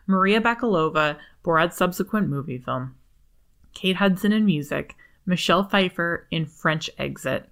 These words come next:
which, by the way, does that not sound like a sex thing?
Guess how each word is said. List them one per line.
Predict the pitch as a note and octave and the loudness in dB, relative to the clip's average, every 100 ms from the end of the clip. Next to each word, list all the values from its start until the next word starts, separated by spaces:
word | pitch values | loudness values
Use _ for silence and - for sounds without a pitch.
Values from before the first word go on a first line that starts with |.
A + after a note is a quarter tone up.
| - | 0
which, | F3+ - | 0 2
by | E3 F3+ | 2 4
the | F#3+ | 4
way, | D3+ C#3 - _ _ _ _ - | 2 0 -6 _ _ _ _ -10
does | D#3+ F#3 - | -2 -2 0
that | D#3 D#3+ | -2 -2
not | G3 | -2
sound | - G3 | 0 2
like | G3+ F#3 | 2 2
a | D3+ | -2
sex | - - - - | -2 -4 -4 -6
thing? | - E3 E3 | -2 -2 -2